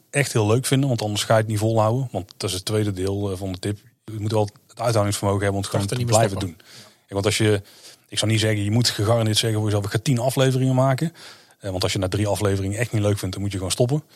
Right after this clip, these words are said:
Speaker 1: Als je het na drie afleveringen wel leuk vindt, maak er dan wel op zijn minstens bijvoorbeeld tien en, en breng die uit. Want dan weet je of dat er ook publiek voor is, zeg maar. Want mensen ontdekken je uiteindelijk toch wel. Want ik ben ook gewoon gaan zoeken naar Efteling letterlijk in mijn podcast-apps.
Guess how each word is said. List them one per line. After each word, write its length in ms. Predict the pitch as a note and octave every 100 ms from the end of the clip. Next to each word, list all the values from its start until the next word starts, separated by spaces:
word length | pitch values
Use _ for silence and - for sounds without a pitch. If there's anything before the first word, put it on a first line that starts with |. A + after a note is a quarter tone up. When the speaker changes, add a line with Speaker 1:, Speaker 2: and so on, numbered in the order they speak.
| _ _ _
Speaker 1:
Als 140 | -
je 60 | G#2+
het 100 | G2
na 60 |
drie 180 | F#2+ G#2
afleveringen 500 | F#2+ G2+ F#2+ F#2+ F#2
wel 200 | G2 A#2+
leuk 180 | G2+ F#2
vindt, 180 | F#2+ G2+
maak 220 | G2+ G#2+
er 60 | G#2
dan 140 | G#2+
wel 120 | G#2+
op 100 | A2
zijn 160 | - G#2+
minstens 280 | A2 - G2+
bijvoorbeeld 360 | G#2 G2+ G#2
tien 320 | - B2+ A2+ G#2+ G#2
en, 200 | G#2+ G#2
en 140 | G2+
breng 240 | G2+ G#2+ G2+
die 100 | A#2
uit. 140 | A#2
Want 120 | G2
dan 160 | F#2+ G2
weet 180 | G#2 G2+
je 120 | G2+
of 80 | F#2+
dat 140 | G2
er 80 | G2+
ook 160 | G2+
publiek 300 | - F#2 A2+
voor 140 | - E2+
is, 120 | -
zeg 140 | -
maar. 80 | E2+
Want 120 | E2+
mensen 240 | F#2+ F#2+ G2+
ontdekken 300 | F#2+ G#2+ A2
je 60 | G#2+
uiteindelijk 440 | G#2 G2+ G2 - _
toch 180 | B2+ A2
wel. 300 | F#2+ G#2+ B2 - _ _ -
Want 160 | F#2
ik 80 | F2+
ben 140 | E2+
ook 80 | F#2
gewoon 160 | A#2+ A2
gaan 100 | G2
zoeken 200 | F#2+ F#2
naar 100 | G2
Efteling 280 | - G2+ G2
letterlijk 360 | F#2+ G2+ F2+
in 180 | - G#2
mijn 120 | F#2+
podcast-apps. 680 | - A2 G2 - G#2 -